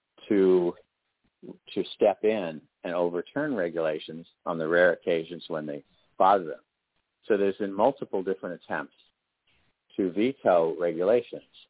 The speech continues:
and a lot of them have been, um, you know, the guardians of, of democracy and,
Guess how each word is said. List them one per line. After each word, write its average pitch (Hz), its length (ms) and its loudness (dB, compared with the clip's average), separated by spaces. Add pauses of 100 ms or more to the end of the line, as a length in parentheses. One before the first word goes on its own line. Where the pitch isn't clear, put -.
(240)
and 85 320 -6
a 80 60 -6
lot 92 240 6
of 95 60 0
them 82 200 -6 (500)
have 85 220 2
been, 85 320 -2 (220)
um, 78 380 0
you 92 140 -4
know, 82 100 -2
the 78 80 -6
guardians 92 640 0
of, 85 120 -6 (200)
of 82 160 -10
democracy 95 720 -6
and, 80 180 -10